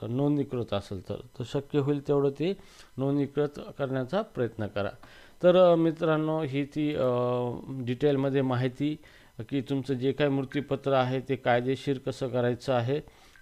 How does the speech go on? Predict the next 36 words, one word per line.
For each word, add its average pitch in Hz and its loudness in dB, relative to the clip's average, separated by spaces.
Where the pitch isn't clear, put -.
याबद्दलची 123 0
माहिती 131 -2
मी 131 0
तुम्हाला 120 0
इथे 113 -2
दिलेली 113 0
आहे. 95 -2
ठीक - -2
आहे, 196 2
तर 151 2
मित्रांनो, 165 4
हा 151 2
व्हिडिओ 151 2
तुम्हाला 139 -2
कसा 139 0
वाटला, 143 2
कमेंटमध्ये 127 -2
नक्कीच, 135 -6
अ, 135 2
मेन्शन 131 -2
करा. 139 2
माहिती 127 -4
कशी 139 -2
आ-, 135 4
वाटली 131 0
तुम्हाला, 127 -2
ते - -6
पण 135 -4
मेन्शन 131 -2
करा. 131 0
तुमचे 143 -6
काही 165 0
क्वेश्चन, 156 -4
प्रश्न 151 -2
असेल 143 -4
तर, 147 -2